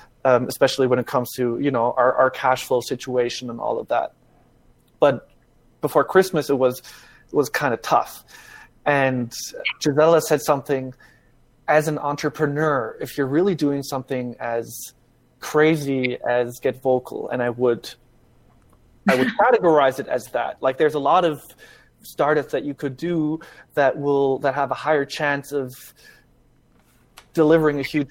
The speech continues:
Speaker 1: payday for, for the founders, right? But that's not why we're doing it. And if you're doing something as crazy, you need to have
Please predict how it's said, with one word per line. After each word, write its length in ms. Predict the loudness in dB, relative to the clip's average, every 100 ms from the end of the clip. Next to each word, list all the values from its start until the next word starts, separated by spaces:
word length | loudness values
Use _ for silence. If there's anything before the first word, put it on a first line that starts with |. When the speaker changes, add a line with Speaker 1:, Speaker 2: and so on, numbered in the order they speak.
| -4
Speaker 1:
payday 540 | 2 4 4 4 2
for, 320 | -2 -4 -4
for 220 | -2 -2 -2
the 80 | -4
founders, 720 | -2 0 0 -4 -10 -14 -10 0
right? 300 | 4 4 0 -20 -20 -20 _ _ _ _ _ _ _ _ -20 -6
But 80 | 2
that's 180 | 2 4
not 160 | 4
why 140 | 4 6
we're 160 | 4
doing 400 | 2 0 0 -4
it. 220 | -8 -10 -14 -20 _ _ _ -6
And 140 | -6 -4
if 140 | 0
you're 100 | 0
doing 220 | 0 -4
something 360 | -4 -6 -4 -4
as 180 | -4 -8
crazy, 420 | -4 -2 -2 -6
you 180 | -6 -4
need 240 | -2 -2
to 120 | -4
have 480 | -4 -2 -2 -2